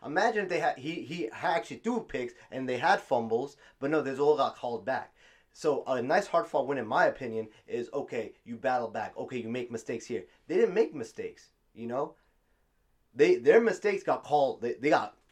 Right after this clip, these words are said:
they got away with m-, their mistakes. Literally, on ninety-nine yard pick six, bro. The guy is tired. He literally wants to get out, wants to get out.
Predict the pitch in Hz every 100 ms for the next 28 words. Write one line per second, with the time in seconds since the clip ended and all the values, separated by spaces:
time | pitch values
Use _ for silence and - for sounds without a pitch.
0 | _ 117 147 151 131 113 175 165 120 117
1 | 120 117 120 104 - 98 80 - _ _
2 | _ _ _ _ 139 175 269 - 123 151
3 | 170 180 190 214 208 208 196 185 196 185
4 | - - - 92 - - - - - _
5 | _ 127 127 135 151 156 - 151 156 104
6 | 87 - _ _ 139 156 151 135 - -
7 | 139 165 - 151 147 135 113 147 156 -
8 | 143 127